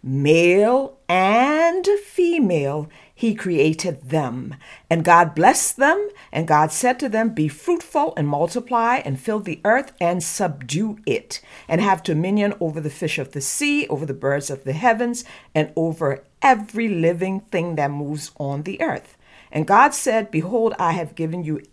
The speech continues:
every plant yield-, yielding seed that is on the face of all the earth, and every tree with seed in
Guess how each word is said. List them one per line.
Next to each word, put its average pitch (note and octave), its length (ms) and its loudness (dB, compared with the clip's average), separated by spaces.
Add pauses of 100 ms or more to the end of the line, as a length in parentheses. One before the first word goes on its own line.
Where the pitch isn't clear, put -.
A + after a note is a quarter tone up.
every C4+ 260 0
plant A3+ 420 -4
yield-, G3+ 380 -4
yielding A3 540 0
seed F3 500 -8 (260)
that D3 140 2
is C#3 140 -6
on D3+ 160 -2
the D3 60 -4
face A#3 380 -4
of - 220 -6
all F#3+ 200 0
the A3 240 -10
earth, C3+ 340 -6 (280)
and D3 220 -2
every A3 320 2
tree G3 500 -4
with D#3 360 -2
seed E3+ 520 -8
in C#3+ 260 -6